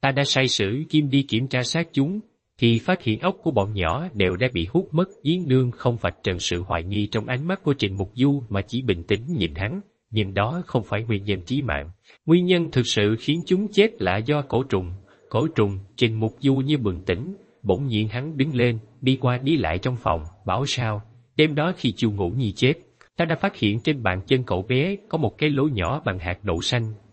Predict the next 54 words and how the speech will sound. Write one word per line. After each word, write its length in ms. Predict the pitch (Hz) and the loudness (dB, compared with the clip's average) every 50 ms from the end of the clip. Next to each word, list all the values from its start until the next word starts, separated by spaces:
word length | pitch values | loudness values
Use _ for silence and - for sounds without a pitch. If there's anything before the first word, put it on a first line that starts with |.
| _ _ _ _ | _ _ _ _
Nói 160 | - 139 143 - | 0 0 0 2
thế 200 | - 123 131 170 - | 2 0 0 0 0
thì 120 | - 104 | -2 -2
đó 240 | 85 98 95 131 160 160 - | 0 0 0 -2 -2 -2 -2
chính 200 | - 185 180 147 | -2 -2 0 -2
là 80 | 120 110 | -2 0
nơi 180 | 110 120 123 | 0 0 0
cổ 200 | 117 - 127 135 151 - | 0 0 -2 -2 0 0
trùng 180 | - 101 95 95 - | -2 -2 -2 -2 0
bò 180 | - 95 95 92 - | 0 0 0 0 -2
vào, 280 | 98 92 92 90 95 - _ _ _ _ - | -2 0 0 -2 -4 -8 _ _ _ _ -2
mà 100 | 120 120 | 0 0
thứ 200 | - - 175 196 190 | 2 2 2 2 2
tấn 140 | - 165 202 | 0 -2 -2
công 280 | 208 - 156 151 156 156 | 0 2 2 2 2 0
Sử 260 | - - - 107 123 | -2 0 0 0 0
Phi 180 | - - 151 143 | 0 0 -2 0
ngày 180 | 131 98 85 | 0 -2 -2
đó 320 | 80 101 101 110 143 180 185 - | 0 -2 -2 -2 -4 -6 -6 -4
cũng 140 | - 113 127 | -2 -2 0
có 120 | 131 185 | 0 -2
đầu 220 | 165 120 101 80 80 | -2 0 0 -2 -2
nhọn, 300 | 82 80 78 65 65 78 95 - _ _ _ _ | -2 -4 -4 -4 -4 -6 -10 -14 _ _ _ _
có 100 | - 175 | -2 0
dịch 200 | 170 120 107 - - | 2 2 0 0 0
nhảy 160 | 113 101 98 | 0 0 0
khắp 180 | 95 - 196 - - | 2 0 -4 -4 0
cơ 140 | - 170 143 135 | 2 2 2 2
thể 260 | - 92 87 92 139 117 - | 2 0 0 -2 -2 -4 -4
và 100 | - 87 | -4 -4
nhiều 280 | 80 85 87 82 76 78 | -4 -6 -6 -8 -8 -2
chân, 220 | - 127 123 131 123 - - _ _ _ _ _ | 0 0 0 0 -2 -6 -10 _ _ _ _ _
chắc 220 | - 190 185 - | -2 -2 -2 0
hẳn 200 | - 101 92 107 135 147 - | -2 -4 -4 -4 -6 -14 -4
cũng 180 | - - 95 - | -2 -2 0 0
là 120 | - 87 80 - | 0 -2 -2 -2
độc 200 | 92 82 - - | -2 -4 -2 -2
trùng." 160 | - 85 80 80 - _ _ _ _ _ _ _ | -2 -2 -2 -4 -10 _ _ _ _ _ _ _
"Nhưng 300 | - 151 160 160 165 160 | 0 0 2 2 2 0
chẳng 200 | - 135 120 131 | 0 0 -2 0
phải 240 | 135 - 120 117 143 | -2 -2 -2 0 -2
cổ 220 | - - 117 139 160 - | 0 0 0 0 2 2
trùng 220 | - 113 104 104 98 | 0 0 0 -2 -2
là 140 | 101 95 | -2 -2
loại 260 | 98 107 95 92 98 98 | 0 2 2 2 2 0
có 140 | - - | -2 -4
độc 220 | 165 160 101 90 - - | -2 0 0 0 -2 -2
của 100 | - 135 | -2 -2
tộc 300 | 131 - - 107 - - | 0 0 -2 -2 -2 -2
Miêu 200 | 131 123 127 131 | 0 0 0 0
ở 140 | 127 120 123 | 0 -2 -4
Đại 200 | 127 120 85 85 | -2 0 0 0
Lý 200 | 95 110 123 143 | 0 -2 -2 -2
sao? 380 | 160 - - 127 120 117 110 | -2 -2 -2 -2 -2 -2 -4